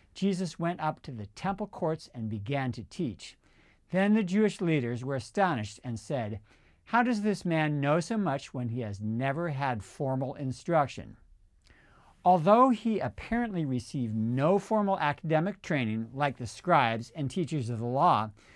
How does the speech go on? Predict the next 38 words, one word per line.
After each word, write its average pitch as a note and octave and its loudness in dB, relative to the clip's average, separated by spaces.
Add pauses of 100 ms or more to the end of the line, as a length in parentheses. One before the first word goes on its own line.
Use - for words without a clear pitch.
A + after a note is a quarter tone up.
(260)
Jesus A3 2
was A#2 -2
nonetheless D3 2
accepted F#3+ -2
as C3 -2
a C#3 0
discussion G3+ -2
partner B2+ -2
by C3 -2
other D#3 -4
scribes. C#3 0 (480)
Still, G3 6
Jesus A#3+ 4
must G3+ 0
have D3+ -4
had A#2 -2
some A#3+ 4
means F#3+ 4
of G#3 -4
studying D#3+ 0
the G3+ 0
scriptures D3+ 0
with C3 -4
far A3 0
more A3+ 4
depth F3 4
and C3+ 0
detail C#3 0 (280)
than E3+ 0
he F#3 2
would A3+ 2
have E3 -2
gotten F#3 6
with F#3+ -4
the F#3+ -2
typical G3+ -2
elementary D3+ 2
education C#3+ 0